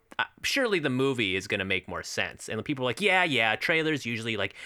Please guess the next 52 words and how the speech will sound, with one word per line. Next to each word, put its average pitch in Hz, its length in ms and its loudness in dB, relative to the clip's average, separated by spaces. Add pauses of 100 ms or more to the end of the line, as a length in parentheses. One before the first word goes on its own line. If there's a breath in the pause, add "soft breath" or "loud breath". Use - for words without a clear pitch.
(100)
they're 117 80 -4
just 127 100 -6
trying 147 120 -4
to 156 40 -2
show 139 120 -2
you 143 80 0
the 143 60 -2
best 139 220 -2
scenes, 123 420 -2
and 107 120 -4
it's 101 40 -10
not 110 120 0
supposed 127 160 -6
to 127 40 -4
make 127 160 0
sense. 92 400 0
Like, 90 200 -4
you 92 80 -4
know, 90 80 -2
the 90 80 -8
movie's 104 260 -4
gonna 101 140 -4
make 90 140 -2
sense, 78 260 -12
trust - 180 -12
me." 73 220 -14 (400 loud breath)
And, 98 80 -4
like, 98 100 -2
it 90 60 -2
was 117 100 -2
a 117 40 -2
lot 110 200 2
of 98 60 0
that, 95 260 2
and 113 100 -8
people 107 160 -6
were 101 40 -2
like, - 120 -2
"Oh, 196 180 2
we're 127 80 2
actually - 200 0
pretty 220 220 0
hyped 214 260 0
for 226 80 0
this 143 180 -2
movie." 139 460 0 (100)
<laughs> - 120 -20
I'm 139 160 -2
like, 120 240 0
"Oh, 113 300 0
no." 135 140 0 (140)
<laughs> - 160 0